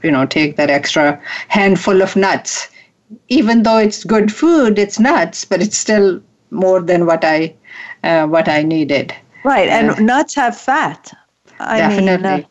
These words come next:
Speaker 2: they definitely have fat. So, like you said, y-, like you just said,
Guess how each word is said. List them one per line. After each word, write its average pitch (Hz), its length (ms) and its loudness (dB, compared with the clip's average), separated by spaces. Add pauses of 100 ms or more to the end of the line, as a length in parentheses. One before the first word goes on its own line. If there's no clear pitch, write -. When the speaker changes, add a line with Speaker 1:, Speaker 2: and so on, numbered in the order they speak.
(140)
Speaker 2:
they 208 160 -2
definitely 214 640 0
have 208 200 -2
fat. 233 460 -2
So, 208 420 0 (540)
like 208 380 -2
you 294 140 4
said, 196 480 0
y-, 202 200 0
like 214 280 0
you 220 80 0
just 208 240 0
said, 202 300 2